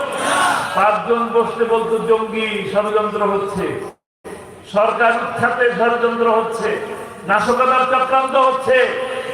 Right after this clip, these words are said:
বলতো কিনা? নিয়ে যেত বন্দি করে, ডান্ডাগিরি করাতো, হাতে হ্যান্ডকাপ পরাতো। আজকে আমি দেখি আর নিজেকে চিন্তা করি যে কি আশ্চর্য,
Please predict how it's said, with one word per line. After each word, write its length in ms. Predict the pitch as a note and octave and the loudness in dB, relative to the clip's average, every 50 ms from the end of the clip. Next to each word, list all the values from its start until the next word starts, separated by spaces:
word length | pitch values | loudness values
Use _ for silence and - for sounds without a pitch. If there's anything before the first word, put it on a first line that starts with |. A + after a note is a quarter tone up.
| - - - - - - - - - - - - - - - - - - - - - - - - - - - - - _ _ _ _ _ _ - | -8 -8 -8 -10 -12 -14 -14 -16 -16 -16 -16 -16 -18 -18 -18 -20 -20 -20 -20 -20 -20 -20 -20 -20 -20 -20 -20 -20 -20 _ _ _ _ _ _ -8
বলতো 240 | D3+ F3+ G3 - A3 | -4 -4 0 0 0
কিনা? 260 | G#3 G#3+ G#3 F#3+ E3 - - - - - - - - - - - - - - - - - - - C3+ | 2 2 2 2 2 2 0 -2 -4 -6 -8 -8 -6 -4 -2 -2 0 0 0 0 -2 -4 -4 -6 -4
নিয়ে 180 | F3 F#3+ G3+ G3+ | 0 0 2 2
যেত 280 | G3 G3+ G3+ G3 G3 G3+ | 2 2 0 2 2 2
বন্দি 560 | G3 F#3+ F3+ E3+ - G3 G3 G3+ G3 G3+ G#3+ | 2 2 0 0 0 -2 -2 -2 -2 -2 -2
করে, 640 | G3+ G3 F#3+ F#3+ E3+ D#3+ D3 - - - - - - - - - - B2 | -2 -2 -2 -2 0 -2 -2 -2 -4 -6 -8 -10 -12 -12 -14 -14 -8 -2
ডান্ডাগিরি 560 | E3+ F3+ G3+ G#3 G#3 G#3 G#3 G3+ G3 G3+ G3 | 0 0 0 0 0 0 0 0 0 -2 -2
করাতো, 760 | G3+ G3 F#3+ F#3+ F#3+ F#3 F#3 F#3 E3 D3 - - - - - - - - - - - - - - - - | 0 0 2 2 2 2 2 0 0 0 -2 -2 -6 -6 -8 -8 -10 -12 -14 -16 -16 -18 -18 -18 -14 -6
হাতে 220 | - E3+ E3+ F3 G3+ | -4 -4 -2 0 0
হ্যান্ডকাপ 460 | F3+ F3+ G3 G3 F#3+ F#3 G3 F#3 F#3 E3+ F3 | 2 2 2 0 0 0 0 0 0 2 2
পরাতো। 460 | E3+ E3 D#3+ - - - - - - - - - - - - - - - - - - - - - | 2 2 2 0 0 -4 -4 -6 -6 -8 -10 -12 -12 -14 -16 -16 -18 -18 -18 -18 -18 -12 -2 0
আজকে 380 | E3+ G#3 A3+ - - - C4 | 2 2 2 0 -2 0 2
আমি 260 | C4 C4 C4 C#4 C#4 | 2 2 2 2 0
দেখি 640 | - - C#4+ C#4 C#4 C#4+ D4 C#4 C4+ A#3+ G#3 - - - - - - - - - - - | 2 2 0 0 2 0 2 2 2 0 -2 -4 -6 -6 -8 -8 -8 -8 -8 -8 -4 0
আর 200 | G3+ G#3+ A#3+ B3 | 2 4 4 4
নিজেকে 640 | A#3+ A#3+ B3 B3 A#3+ C4 C4+ C4 B3+ B3+ B3+ B3 A3+ G#3 - - - - - A#3+ B3 B3 B3+ B3 | 2 0 -2 -2 -2 -2 0 2 4 4 4 4 2 0 -2 -6 -8 -8 -10 -8 -8 -6 -6 -4
চিন্তা 340 | A#3+ C4 C4 C4 C4+ C4+ | -4 -2 -2 0 2 2
করি 340 | C4+ B3+ B3 B3 B3 B3 A#3 | 2 4 2 2 2 2 -2
যে 120 | - A3+ A#3 | -2 -2 -2
কি 200 | - - B3+ C4 | -2 0 0 2
আশ্চর্য, 800 | B3 A#3+ A#3 - - C4 B3+ B3+ C4 - B3+ A#3+ A#3 G#3 - | 2 2 0 -2 0 0 0 2 2 0 0 2 2 2 0